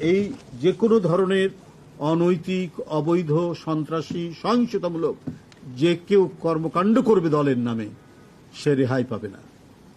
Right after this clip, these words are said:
আমরা তাৎক্ষণিক একটা তদন্ত করে এবং ভিডিও,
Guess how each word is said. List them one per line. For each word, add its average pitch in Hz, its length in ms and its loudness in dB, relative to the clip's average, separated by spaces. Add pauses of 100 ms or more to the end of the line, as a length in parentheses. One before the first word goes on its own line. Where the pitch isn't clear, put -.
আমরা 139 260 -2
তাৎক্ষণিক 180 520 -4
একটা 147 220 -6
তদন্ত 156 300 -6 (140)
করে 165 200 0 (500)
এবং 147 180 2 (800)
ভিডিও, 165 340 2